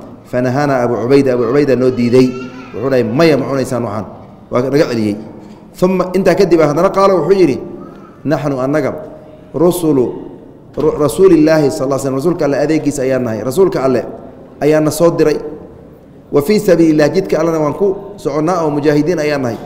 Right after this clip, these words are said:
Ee, kuluu, cuna. Ilaahay baa kolleyba, ee, rasuulkiisa ayaa na soo diray.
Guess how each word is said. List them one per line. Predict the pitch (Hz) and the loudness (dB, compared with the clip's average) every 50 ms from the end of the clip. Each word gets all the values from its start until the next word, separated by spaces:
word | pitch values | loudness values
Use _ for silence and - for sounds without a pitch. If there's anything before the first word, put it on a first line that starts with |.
| - - - - - - - - - - - | -16 -18 -20 -20 -20 -20 -20 -20 -12 -6 -4
Ee, | 131 127 | -4 -4
kuluu, | - - - 147 139 139 139 139 139 135 135 135 127 131 - | -4 -2 -2 0 2 2 2 2 0 0 0 0 -2 -2 0
cuna. | - 185 185 160 - - - - - - - - - - - - - - - - - - - - - - - | 2 2 2 2 2 -2 -8 -10 -12 -14 -16 -18 -20 -20 -20 -20 -20 -20 -20 -20 -20 -20 -20 -20 -18 -10 -4
Ilaahay | 139 160 170 156 151 | 0 0 2 2 2
baa | 143 139 135 | 0 0 0
kolleyba, | - 165 156 156 156 151 143 135 - - - - - - - - - - - - - | 0 2 2 4 4 4 2 0 -2 -4 -8 -14 -14 -16 -18 -20 -20 -20 -20 -14 -8
ee, | 127 131 131 131 131 131 | -4 -2 -2 0 0 0
rasuulkiisa | 131 131 131 175 165 175 170 160 151 151 147 | -2 -2 0 0 0 0 0 -2 -2 0 0
ayaa | 139 139 131 | 0 0 0
na | 131 123 | 0 0
soo | - 165 165 | 0 0 2
diray. | 160 151 160 185 196 160 120 | 2 2 4 4 4 4 2